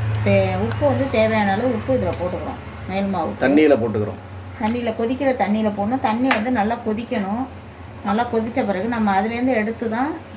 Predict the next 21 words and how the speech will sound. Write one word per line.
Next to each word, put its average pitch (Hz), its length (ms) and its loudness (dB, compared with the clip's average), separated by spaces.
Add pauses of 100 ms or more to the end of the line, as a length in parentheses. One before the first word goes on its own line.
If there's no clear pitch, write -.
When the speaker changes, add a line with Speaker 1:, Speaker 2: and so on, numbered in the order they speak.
(300)
Speaker 1:
நம்ம 208 260 0
ஊத்த 226 140 -2 (100)
போறோம் 170 240 -2
இப்ப. - 160 -8 (2000)
மா-, 208 380 2
தண்ணி 240 300 2
வந்து 247 140 2 (100)
ஆறிடக்கூடாது, 214 600 -2
சூடாவே 240 440 2
இருக்கணும். - 360 2 (1300)
இப்போ - 320 4
ஸ்டவ் 208 300 4
ஆஃப் 214 140 0
பண்ணிடலாம். 175 480 -2 (460)
இப்போ - 160 -8 (120)
தேவையான 196 420 0
அளவு 214 300 -2
தண்ணியை 180 380 -2 (1400)
இப்ப - 160 -6
நான் 175 220 -2
ஊ-, - 100 -4